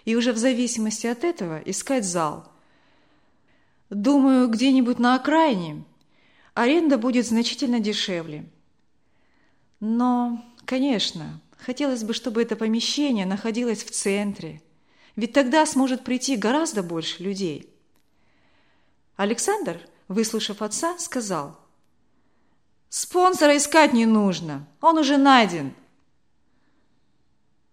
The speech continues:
«Ты хочешь сказать, что ваша фирма «Уютный дом» возьмет на себя все расходы? Но будет ли Николай согласен с твоим решением?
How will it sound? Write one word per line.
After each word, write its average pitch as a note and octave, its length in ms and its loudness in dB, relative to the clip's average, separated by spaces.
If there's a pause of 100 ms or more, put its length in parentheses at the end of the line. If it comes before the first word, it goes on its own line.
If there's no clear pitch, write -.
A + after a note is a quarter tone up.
(160)
«Ты B3 140 -2
хочешь B3 380 -6
сказать, A#3+ 520 -2
что - 240 -2
ваша B3 300 0
фирма A#3+ 360 0
«Уютный A#3+ 480 0
дом» A#3+ 420 0 (240)
возьмет A#3+ 480 4
на B3 80 4
себя B3+ 280 0
все C4+ 180 0
расходы? C4 480 -2 (1200)
Но G3+ 360 4
будет A3+ 360 0
ли D#4 160 2
Николай D4 480 2
согласен F#3+ 540 -2
с - 60 -8
твоим G#3 200 -4
решением? F#3+ 640 -4